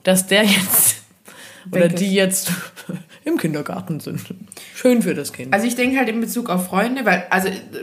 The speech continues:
Speaker 2: vom Prinzip her ähnlich, aber bei Freunden ja schon noch mal was anderes, weil da bist du ja in keinem Auftrag, den du erfüllen musstest oder Arbeitskontext, sondern
Speaker 1: Ja.
Speaker 2: du hast dich ja für, oder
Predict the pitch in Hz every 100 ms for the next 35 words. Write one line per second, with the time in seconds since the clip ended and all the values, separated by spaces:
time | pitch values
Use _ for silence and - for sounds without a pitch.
0 | 196 - 208 202 196 254 247 208 214 277
1 | 294 254 196 196 196 - 190 190 185 202
2 | 220 196 190 214 208 190 180 180 180 175
3 | 175 - 170 226 180 185 170 170 170 180
4 | - 170 165 170 175 170 170 165 175 -
5 | - _ _ _ - 190 196 - 190 185
6 | 190 175 - 185 196 196 190 196 190 185
7 | 175 170 - 185 202 - 196 208 190 196
8 | 190 185 185 170 160 160 170 185 180 180
9 | 180 180 170 170 170 165 160 - - 175
10 | 160